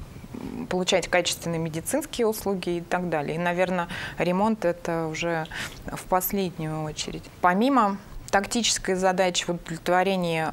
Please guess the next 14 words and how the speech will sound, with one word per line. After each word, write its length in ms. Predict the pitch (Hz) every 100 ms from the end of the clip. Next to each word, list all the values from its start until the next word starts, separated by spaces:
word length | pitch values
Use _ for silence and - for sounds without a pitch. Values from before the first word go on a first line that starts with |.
| 165
покупательского, 920 | 165 - 175 185 165 160 - 160 156 151
потребительского 720 | - 170 170 165 160 - 151
спроса 600 | 156 - 190 165 - 156 - - -
качественным 600 | 175 - - 170 170 165
товаром, 520 | 175 202 311 269 254 - - - - - -
э, 580 | - 160 165 160 156 151 - - - - -
есть 420 | 135 170 233 220 - - - -
задачи 540 | 160 180 196 247 -
наши — 380 | 185 202 - - -
это 680 | - 185 - 180 - - - - - - -
неагрессивное 960 | 180 226 262 220 185 185 - 180 165 156
развитие 540 | 151 156 160 - 156
сети. 420 | - 175 - - - - - - - -
За 500 | 156 196 226 202